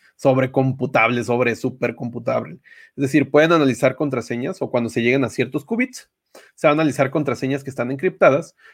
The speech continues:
de una manera que puede ser ya lo que tardaba siglos en descubrir una contraseña, va a ser trabajo de minutos quizá. Entonces, esto es riesgoso, sí. Ahora, imagínate, tienes una supercomputadora cuántica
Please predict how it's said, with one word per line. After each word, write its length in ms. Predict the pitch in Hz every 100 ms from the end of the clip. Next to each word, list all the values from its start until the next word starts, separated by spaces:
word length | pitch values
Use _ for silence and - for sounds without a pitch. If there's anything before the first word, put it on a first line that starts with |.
| _
de 100 | 143
una 120 | 143
manera 360 | 143 123 127 135
que 120 | 127
puede 320 | - 127 123
ser 200 | 120 120
ya 520 | 120 120 120 110 107 -
lo 140 | 127
que 100 | 127
tardaba 300 | 120 120 127 139
siglos 340 | 170 143 110
en 100 | 113
descubrir 320 | 110 - 127
una 120 | 139
contraseña, 440 | 160 180 185 185 147
va 80 | 143
a 60 |
ser 240 | 135 120 - - _ _ _ _ _
trabajo 420 | 135 131 117 127
de 200 | 113 107
minutos 380 | 110 107 - 131
quizá. 280 | - - _ _ _ -
Entonces, 300 | 139 151 135
esto 240 | 131 143
es 60 | 135
riesgoso, 420 | 120 113 123 185
sí. 200 | - - _ _ - -
Ahora, 140 | - 147
imagínate, 420 | 117 135 135 113
tienes 220 | 135 135
una 100 | 160
supercomputadora 800 | 160 160 160 202 185 156 - -
cuántica 520 | - 123 90 - -